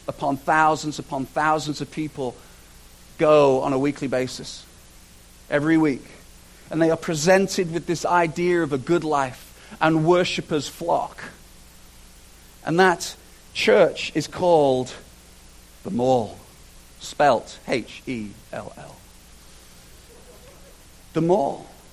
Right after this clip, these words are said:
You walk around and you are faced with imagery that says you are not good enough. You could be just like this. This is the good life you really want. That you come in and you're even, i-, if you actually start looking at the mall like a church,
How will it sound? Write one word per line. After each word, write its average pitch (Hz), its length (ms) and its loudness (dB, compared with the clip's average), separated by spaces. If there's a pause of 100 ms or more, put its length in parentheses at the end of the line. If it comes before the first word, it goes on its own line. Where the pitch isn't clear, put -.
(720)
You 214 180 2
walk 254 340 6
around 233 480 8
and 214 120 4
you 220 180 4
are 202 180 8
faced 247 560 4
with 196 200 2
imagery 196 680 4
that 165 160 0
says 208 480 2
you 226 180 0
are 214 60 6
not 226 320 4
good 233 140 2
enough. 185 400 2 (640)
You 247 120 4
could 254 200 -2
be 185 140 -2
just 185 300 0
like 208 260 2
this. 254 320 2
This 226 200 -2
is 233 100 -2
the 240 100 -2
good 220 240 2
life 214 320 2
you 190 80 -6
really 214 320 -2
want. 196 380 -2 (1800)
That 202 80 -2
you 233 100 -2
come 240 260 0
in 233 280 6
and 202 200 2 (140)
you're 214 180 2
even, 226 300 2
i-, - 40 -4
if 220 360 2
you 240 80 4
actually 262 280 -2
start 214 360 2
looking 220 320 2
at 175 80 -6
the 190 80 0
mall 196 260 2
like 196 280 4
a - 20 -6
church, - 720 2